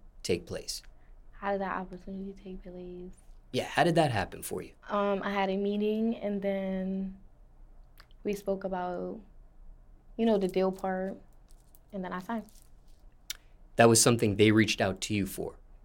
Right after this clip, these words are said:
Speaker 2: Yeah.
Speaker 1: Okay. Now, do you remember what drew them to you at that time in your life?
Speaker 2: Um,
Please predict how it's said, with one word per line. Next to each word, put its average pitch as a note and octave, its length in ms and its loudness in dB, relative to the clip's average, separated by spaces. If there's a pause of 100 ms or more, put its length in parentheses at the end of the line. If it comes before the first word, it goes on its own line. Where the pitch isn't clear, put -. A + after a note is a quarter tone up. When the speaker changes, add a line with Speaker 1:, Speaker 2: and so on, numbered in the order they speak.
Speaker 2:
Yeah. F#3+ 180 -8 (400)
Speaker 1:
Okay. - 320 0 (1120)
Now, D3+ 300 10 (880)
do B2+ 80 6
you A#2 80 12
remember F3 580 6 (320)
what B2+ 260 8
drew A2+ 300 6
them C3+ 220 6
to C#3 160 0
you D#3+ 300 0 (220)
at A#2 180 4
that A#2 180 4
time A#2 260 2
in A#2+ 80 2
your A2+ 100 4
life? A2 460 0 (300)
Speaker 2:
Um, F#3+ 640 -6